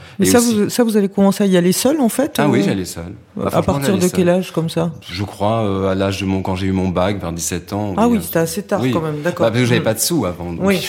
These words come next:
Speaker 2: <laughs> il fallait quand même pouvoir acheter, euh.
Speaker 1: Et vous avez commencé à acheter beaucoup d'objets ?
Speaker 2: Ah, c'est compulsif, ouais. Mais que j'ai gardé aujourd'hui. J'ai, tous ces objets, je les ai. J'ai une maison dans le sud et elle regorge. Alors, c'est de, d'objets. J'ai, c'est une grande,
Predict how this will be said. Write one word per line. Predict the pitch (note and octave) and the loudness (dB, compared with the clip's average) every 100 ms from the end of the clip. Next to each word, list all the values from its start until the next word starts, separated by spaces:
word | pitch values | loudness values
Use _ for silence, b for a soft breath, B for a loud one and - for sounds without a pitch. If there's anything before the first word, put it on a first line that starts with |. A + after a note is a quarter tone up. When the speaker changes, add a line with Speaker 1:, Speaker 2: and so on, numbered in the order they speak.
| - | 2
Speaker 2:
<laughs> | A#3 D4+ | 4 6
il | C#4 | 2
fallait | - C3+ E3 | 2 0 0
quand | C#3 B2 | 0 0
même | B2+ | -2
pouvoir | - A#2+ A#2+ A#2+ - | -4 -6 -2 -2 -2
acheter, | A#2 - - A#2 A2+ | -6 -8 -6 -4 -2
euh. | F2 E2+ C#3 B | -4 -6 -12 B
Speaker 1:
Et | F3 | 2
vous | F#3+ | 4
avez | F#3+ | 4
commencé | F#3+ F3 F3 A#3+ | 2 -2 0 2
à | |
acheter | E3+ - A#3 G3 | 2 0 -4 -4
beaucoup | F3 G3 G#3 | -4 -2 0
d'objets ? | F#3 E3 D3 D3+ - | -2 -4 -6 -8 -4
Speaker 2:
Ah, | G#2 | -4
c'est | - G#2 | -2 -2
compulsif, | G2+ A2+ G#2 - F2 F#2 D#2 | -2 -2 -2 -2 -4 -8 -12
ouais. | D2 - _ _ | -14 -16 _ _
Mais | G#2+ G#2+ | 0 2
que | G#2 A#2+ | 2 2
j'ai | B2+ | 2
gardé | G#2+ F#2+ F#2 F#3 | 0 -2 -4 -6
aujourd'hui. | G2+ F2 E2 D#2+ E2+ | -6 -6 -6 -8 -10
J'ai, | - - | -14 -14
tous | - | -8
ces | G#2 G2+ F#2 | -4 -2 -2
objets, | F2 A2 | -2 -4
je | G2+ | -2
les | F2+ E2 | -4 -2
ai. | A2+ | -2
J'ai | A2 | 0
une | F#2 | 0
maison | F2+ F#2 | 0 0
dans | F#2 E2+ | -2 -2
le | |
sud | D#2+ - B2+ D3+ D3 B B B - | -4 -4 -2 -2 -6 B B B -4
et | F2+ F2+ | -2 0
elle | E2+ | -2
regorge. | E2+ F2 F2 F#2+ G#2+ F#2 | -2 -2 0 2 2 0
Alors, | D#2 D2+ D#2 | -6 -8 -10
c'est | E2+ D2 | -12 -8
de, | D#2 | -8
d'objets. | E2 D#2 D#2+ G#2+ | -6 -6 -2 -2
J'ai, | F2+ D#2+ | -2 -6
c'est | D#2+ D#2 | -10 -12
une | E2 F2 | -8 -8
grande, | E2 E2 F#2 E2+ E2 | -6 -6 -4 -4 -6